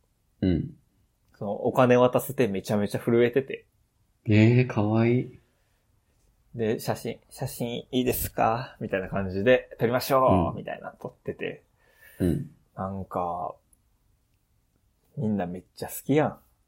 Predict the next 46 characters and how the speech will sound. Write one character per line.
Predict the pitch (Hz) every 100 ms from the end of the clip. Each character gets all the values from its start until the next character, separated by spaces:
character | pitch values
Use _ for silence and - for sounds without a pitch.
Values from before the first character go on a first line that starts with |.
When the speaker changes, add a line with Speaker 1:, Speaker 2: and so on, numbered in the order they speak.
| _ _
Speaker 2:
て | -
思 | -
っ | -
た。 | -
Speaker 1:
<laughs> | - - - _ _ _ _ - - - - - - _ - - 143
い | - - - _ - - - _ -
や、 | 113
で |
も、 | 131 - - _ _ _ _ -
い | 120
や、 | - - - _ _
や | 123
っ |
ぱ | 120
さ、 | 104 87 71 - - _ _
Speaker 2:
う | -
ん。 | 92 85 - _ _ _ _ _ _ _
Speaker 1:
こ | - 69
う、 | 73
ま | 85
あ、 |
フ | 85
リ | 101
ー |
ス | 107
タ | 123
イ |
ル | 117
ダ | 127
ン | 117
ジ |
ョ | 85
ン |
と | 73
か | -
の、 | 78 76 73 69 - _ _ _ _ _ _ _
や | -
っ | -
ぱ | 78
影 | 90
響 | 95 117
力 | 76
な | 67
ん |
か | 64
な。 | 90 80